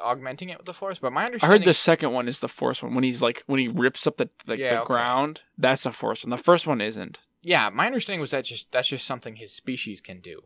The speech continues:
Speaker 1: They can't talk right with, like, normal, like, human speech because the, they do like that. They're like a Black Bolt type situation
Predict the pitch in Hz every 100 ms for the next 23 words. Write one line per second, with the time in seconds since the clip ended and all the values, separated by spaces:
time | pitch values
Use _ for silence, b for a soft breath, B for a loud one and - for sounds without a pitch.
0 | - 110 - 147 - 127 - 107 87 -
1 | _ 120 113 107 101 113 110 107 98 90
2 | 113 110 104 - 92 92 - _ 98 -
3 | 104 92 90 _ 95 92 - 98 95 90
4 | 90 101 92 - 120 101 117 101 - 110
5 | - 110 - 107 98 92 -